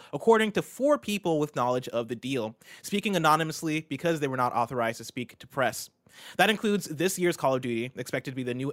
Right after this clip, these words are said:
a new entry in the popular Modern Warfare subseries being developed by Infinity Ward, and the following game, which is in development at Treyarch. The deal also includes a planned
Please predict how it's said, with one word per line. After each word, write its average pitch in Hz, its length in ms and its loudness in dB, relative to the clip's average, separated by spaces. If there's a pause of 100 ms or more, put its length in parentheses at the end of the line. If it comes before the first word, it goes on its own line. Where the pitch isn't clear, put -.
a 170 60 -4
new 156 160 0
entry 139 400 -2
in 117 80 -4
the - 60 -4
popular 123 400 0
Modern 120 320 -2
Warfare 123 320 -2
subseries 120 580 -4
being 117 160 -6
developed 113 260 -4
by 110 80 -2
Infinity 151 340 -2
Ward, 156 280 0 (340)
and 233 180 2
the 226 40 0
following 175 400 4
game, 120 320 -4
which 131 160 -6
is 135 80 -8
in 127 80 -6
development 117 420 -2
at 110 140 -4
Treyarch. 131 360 0 (560)
The 170 80 4
deal 214 320 6
also 196 300 4
includes 170 500 0
a 135 60 0
planned 147 480 -6